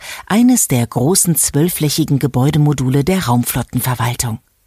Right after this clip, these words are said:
Das weitläufige Wabensystem fußte oberhalb der Steilküste in etwa zwanzig Metern Höhe und erhob sich von dort aus um mehrere Stockwerke weiter empor. Die Stadt Blue Crab Haven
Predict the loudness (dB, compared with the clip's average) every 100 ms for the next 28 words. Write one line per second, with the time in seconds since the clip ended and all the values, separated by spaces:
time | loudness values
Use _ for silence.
0 | -10 -10 -2 -2 0 0 0 0 0 0
1 | -2 -2 0 0 0 -2 0 0 0 -2
2 | -14 -8 -2 0 0 -2 0 0 0 -2
3 | -2 -2 -2 -2 -2 -2 -2 -2 0 -4
4 | -4 -14 -4 -2 -2 -2 -4 -2 0 0
5 | 0 -2 0 0 0 2 2 2 0 -4
6 | -16 -6 -4 -2 0 0 0 -2 -2 0
7 | 0 2 -2 -2 -2 0 0 2 2 4
8 | 2 0 -2 -2 -2 -6 -2 -2 -2 -2
9 | 0 -2 -2 -2 0 -4 -2 -2 -2 -4
10 | _ _ _ _ _ 0 2 2 0 0
11 | -2 0 0 0 0 -2 0 0 0 2
12 | 0